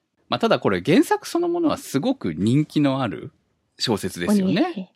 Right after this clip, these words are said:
Speaker 1: うん。
Speaker 2: 犯科帳。
Speaker 1: はい、鬼平犯科帳。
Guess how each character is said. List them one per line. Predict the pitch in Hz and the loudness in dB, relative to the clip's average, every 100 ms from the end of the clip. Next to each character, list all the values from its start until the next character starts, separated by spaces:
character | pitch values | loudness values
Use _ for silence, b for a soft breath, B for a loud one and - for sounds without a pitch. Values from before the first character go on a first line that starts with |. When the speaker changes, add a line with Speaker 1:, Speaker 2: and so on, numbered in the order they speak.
| - | -4
Speaker 1:
う | |
ん。 | 101 80 - | -2 -2 -4
Speaker 2:
犯 | - 190 | -4 -2
科 | - | -2
帳。 | - 190 165 - - | -4 -4 -6 -8 -14
Speaker 1:
は | - - | -10 -10
い、 | - | -12
鬼 | - - | -16 -18
平 | - - | -18 -18
犯 | - | -20
科 | - - | -20 -18
帳。 | - - | -18 -18